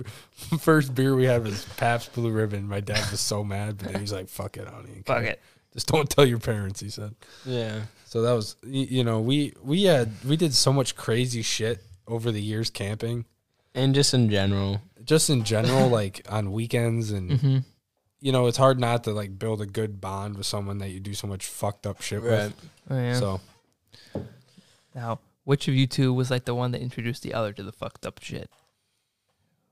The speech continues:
Speaker 2: Or did you both get into it at the same time?
Speaker 1: I think we both dibble-dabbled at the same time.
Speaker 2: Uh-huh.
Speaker 1: Because I think I started drinking first.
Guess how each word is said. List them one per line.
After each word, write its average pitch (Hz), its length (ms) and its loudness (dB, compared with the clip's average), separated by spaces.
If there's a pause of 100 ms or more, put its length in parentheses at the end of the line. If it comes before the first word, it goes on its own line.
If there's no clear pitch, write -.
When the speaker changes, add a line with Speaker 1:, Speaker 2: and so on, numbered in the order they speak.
(100)
Speaker 2:
Or 135 80 0
did 127 140 2
you 127 60 4
both 127 200 6
get 120 140 -4
into 117 140 -4
it - 20 -4
at 98 80 -10
the - 80 -20
same 92 180 -10
time? 107 320 -10
Speaker 1:
I 135 60 2
think 202 260 4
we 180 120 4
both 135 400 2 (300)
dibble-dabbled 120 720 2
at 113 100 -2
the - 80 -8
same 113 260 -2
time. 117 380 0
Speaker 2:
Uh-huh. 139 380 2 (400)
Speaker 1:
Because 139 240 4
I 143 100 6
think 175 220 2
I 143 220 6
started 143 360 4
drinking 123 440 0
first. 156 460 0